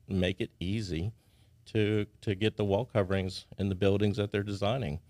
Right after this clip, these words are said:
and for it to come out right, you know, and for the end user to love it.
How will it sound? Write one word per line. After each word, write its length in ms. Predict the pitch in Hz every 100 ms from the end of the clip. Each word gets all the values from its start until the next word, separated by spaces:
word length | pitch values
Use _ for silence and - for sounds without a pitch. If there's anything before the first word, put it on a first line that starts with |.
| _ -
and 160 | 92 87
for 100 | 104
it 40 |
to 80 | -
come 180 | - 104
out 160 | 101
right, 360 | 92 127 101 - -
you 100 | 82
know, 160 | 90
and 100 | 104
for 120 | -
the 160 | 95 92 - _ _ -
end 220 | 104 120
user 360 | 104 107 95 110
to 600 | 110 - 101 101 101 - -
love 240 | 90 143
it. 240 | 101 -